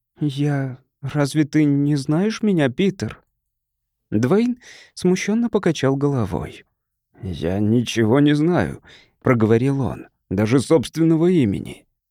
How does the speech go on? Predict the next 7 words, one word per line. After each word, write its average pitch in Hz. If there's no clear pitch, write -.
«Ну, 196
ну, 175
Двейн», — 117
раздался 113
зычный 170
мужской 127
голос, — -